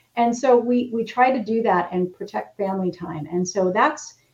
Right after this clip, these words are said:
in my journal as well, is just trying to see how I can, how I can support my family. What is it that I can do differently, um, in the next week? And it doesn't have to be big things. It could just be, you know, time with my granddaughter.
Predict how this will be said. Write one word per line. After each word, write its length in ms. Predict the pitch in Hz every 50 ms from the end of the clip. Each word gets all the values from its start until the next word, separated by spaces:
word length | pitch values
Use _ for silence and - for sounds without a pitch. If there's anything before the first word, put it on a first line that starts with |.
| _ _
in 160 | 247 254 247 233
my 120 | 220 208
journal 420 | 196 196 202 208 208 202 196 190 190
as 160 | 190 185 185
well, 360 | 202 208 214 208 202 196 196 -
is 340 | 185 180 180 156 - - - _
just 240 | 175 196 208 208 -
trying 260 | - 220 202 196 190
to 80 | 190 185
see 260 | - - - 202 190
how 340 | 180 - - 196 190 190 - -
I 140 | 185 185 180
can, 380 | - - 196 180 180 180 180 - _ _ _ _ _ _ _ _
how 140 | _ 247 254
I 80 | 269 294
can 180 | 302 339 294
support 400 | 247 - 202 - - - - -
my 100 | - 175
family. 580 | 175 - 175 175 175 175 170 170 170 160 165 - _ _ _ _ _ _ _
What 280 | - 175 185 214 226 233
is 140 | 240 247 277
it 100 | 285 277
that 100 | 240 220
I 120 | 190 190
can 240 | 185 - 202 185 180
do 380 | 170 185 185 180 180 180 175 - 175
differently, 640 | 175 175 175 - 170 - - - - - 170 - - _ _ _ _ _ -
um, 500 | 190 175 170 175 175 175 175 170 170 - _
in 120 | 220 202
the 80 | 190 190
next 300 | 185 175 175 - - -
week? 140 | 190 180 -
And 100 | 262 330
it 80 | 370
doesn't 240 | 392 415 403 415 403
have 100 | 381 349 -
to 60 | 262
be 140 | 254 240 190
big 300 | 175 196 202 202 - -
things. 520 | - - - - - - - - _ _ _ _ _ _
It 100 | 285 -
could 200 | 320 311 - 214
just 240 | - 269 262 - -
be, 360 | 247 240 233 220 220 208 208 - _ _ _ _ _
you 100 | 254 240
know, 100 | 220 208
time 240 | 208 - - 302 302
with 100 | 311 311
my 100 | 311 302
granddaughter. 600 | 302 311 311 311 240 185 - - - - - -